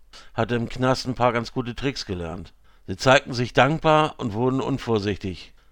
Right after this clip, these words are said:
Und dann war ich weg mit dem Vogel. Ich versteh das nicht.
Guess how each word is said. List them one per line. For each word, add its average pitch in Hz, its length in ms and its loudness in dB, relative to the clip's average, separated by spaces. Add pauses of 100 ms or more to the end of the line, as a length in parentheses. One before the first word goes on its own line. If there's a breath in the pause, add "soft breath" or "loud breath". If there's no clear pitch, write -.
Und 78 140 -10
dann 95 160 -6
war 110 160 2
ich 107 100 -4
weg 127 160 -2
mit 101 160 -4
dem 92 120 -8
Vogel. 87 460 -8 (380 soft breath)
Ich 101 160 -8
versteh 104 400 -2
das 110 220 2
nicht. 113 320 0